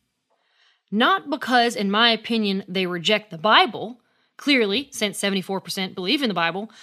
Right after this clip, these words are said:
but because they do not know what the Bible actually teaches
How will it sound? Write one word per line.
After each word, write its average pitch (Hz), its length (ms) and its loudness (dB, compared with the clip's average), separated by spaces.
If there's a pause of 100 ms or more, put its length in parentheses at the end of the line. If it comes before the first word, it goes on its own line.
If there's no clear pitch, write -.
(500)
but 262 160 6
because 277 380 0
they 262 140 2
do 240 280 0
not 285 260 2
know 247 260 2
what 247 260 0
the 226 60 2
Bible 220 540 2
actually 214 580 0
teaches 214 640 -4